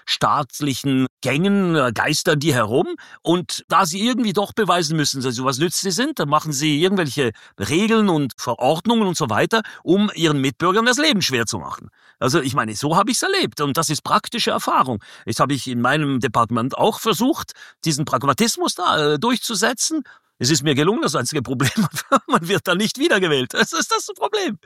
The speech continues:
weil irgendwie zu viele Leute Geld verloren haben dadurch, dass da eingespart wurde, nicht? Und dann hat man die alle gegen sich.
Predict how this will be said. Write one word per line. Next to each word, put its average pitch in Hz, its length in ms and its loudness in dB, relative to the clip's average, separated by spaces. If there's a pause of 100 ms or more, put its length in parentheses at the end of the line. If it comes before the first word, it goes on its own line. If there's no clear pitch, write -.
(280)
weil 156 220 2
irgendwie 220 460 0 (200)
zu 240 220 0
viele 240 300 2
Leute 220 540 0 (320)
Geld 330 260 0
verloren 208 400 4
haben 156 220 2
dadurch, 120 560 0 (280)
dass 156 200 2
da 147 160 2
eingespart 151 680 0
wurde, 113 320 -2
nicht? 311 220 -2
Und 160 100 -4
dann 170 100 0
hat 165 80 0
man 170 120 0
die 180 100 2
alle 180 160 4
gegen 202 220 -2
sich. 339 320 0